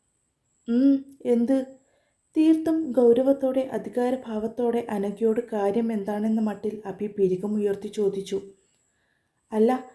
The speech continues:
താൻ നേരത്തെ പറഞ്ഞില്ലേ സാറും താനും തമ്മിലുള്ള വിവാഹം ഉറപ്പിച്ചതാണെന്ന്?" "ഉം, അതിന്?" തെല്ലും അഹങ്കാരത്തോടെ തന്നെ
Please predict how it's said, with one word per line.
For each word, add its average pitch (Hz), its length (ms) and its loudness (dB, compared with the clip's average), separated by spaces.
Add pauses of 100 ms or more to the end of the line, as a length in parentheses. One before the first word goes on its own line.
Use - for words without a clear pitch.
(280)
താൻ 240 240 4
നേരത്തെ 233 380 2
പറഞ്ഞില്ലേ 214 560 2 (420)
സാറും 254 380 0
താനും 262 360 -2
തമ്മിലുള്ള 247 420 2
വിവാഹം 226 520 -2
ഉറപ്പിച്ചതാണെന്ന്?" 214 1000 0 (800)
"ഉം, 269 260 2 (480)
അതിന്?" 233 300 0 (840)
തെല്ലും 269 360 4 (120)
അഹങ്കാരത്തോടെ 269 840 2
തന്നെ 247 300 -2